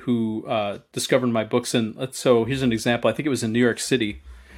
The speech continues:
There was a really passionate teacher who discovered my books, um, and I th-, I think I sent samples to him, and he started to really promote it. He bothered his, um, his principal. They were down in Jamaica, New York, and his principal was, like,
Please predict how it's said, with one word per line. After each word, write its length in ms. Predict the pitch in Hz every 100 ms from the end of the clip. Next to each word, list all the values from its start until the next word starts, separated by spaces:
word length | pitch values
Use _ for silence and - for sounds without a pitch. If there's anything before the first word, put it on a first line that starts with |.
| - -
There 100 | -
was 140 | 131 123
a 80 | 120
really 180 | 147
passionate 540 | 139 - 139 - 127 113
teacher 320 | 147 127 120
who 100 | 110
discovered 400 | 110 - 123 117
my 180 | 107 104
books, 440 | 104 107 - - - -
um, 380 | 110 101 98 92 _ _ _ _ _ _
and 80 | 120
I 60 | 113
th-, 200 | - -
I 120 | 143
think 200 | - 151
I 80 | 135
sent 300 | - 139 123
samples 540 | 135 123 123 110 110
to 180 | - 127
him, 320 | 120 104 120 - _ _ _ -
and 320 | 131 123 113
he 160 | 110 160
started 440 | 165 165 143 123
to 100 | 127
really 240 | 123 135 131
promote 440 | 117 123 117 123
it. 120 | 110
He 460 | 110 139 139 123 113 _ -
bothered 400 | 123 131 127 117
his, 360 | 123 107 -
um, 380 | 120 107 104 101 _ _ _ _ _
his 180 | - 131
principal. 640 | - 165 165 113 107 107 _
They 100 | 127
were 80 | 123
down 160 | 127
in 80 | 117
Jamaica, 360 | 113 113 139 139
New 80 | 113
York, 360 | 107 104 - -
and 80 |
his 120 | 139 123
principal 420 | - 202 151 117
was, 160 | 110
like, 200 | 120 104